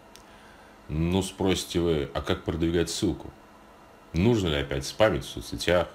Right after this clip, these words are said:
предлагать купить своим друзьям? Нет, эти методы в прошлом,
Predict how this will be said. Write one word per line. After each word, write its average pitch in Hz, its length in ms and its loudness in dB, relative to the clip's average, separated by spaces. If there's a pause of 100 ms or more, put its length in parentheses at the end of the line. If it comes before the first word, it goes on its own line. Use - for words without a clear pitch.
(140)
предлагать 71 440 -2
купить 69 280 -8
своим 64 260 -4
друзьям? 69 520 -2 (840)
Нет, 80 340 0
эти - 200 -2
методы 87 340 -4
в 73 60 -12
прошлом, 73 480 -2